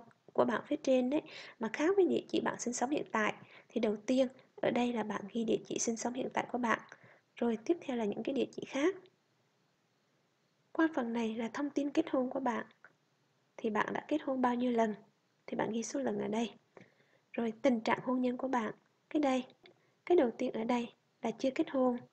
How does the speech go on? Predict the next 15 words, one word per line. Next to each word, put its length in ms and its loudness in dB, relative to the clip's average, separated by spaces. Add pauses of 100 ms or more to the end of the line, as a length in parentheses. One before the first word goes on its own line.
(140)
cái 140 0
này 120 2
là 80 0
kết 240 0
hôn. 240 4 (1080)
Cái 120 6
này 100 4
là 120 0
ly 300 -2
dị. 140 -2 (1080)
Cái 100 -2
này 140 0
là 160 0
ở 200 -2
góa. 440 2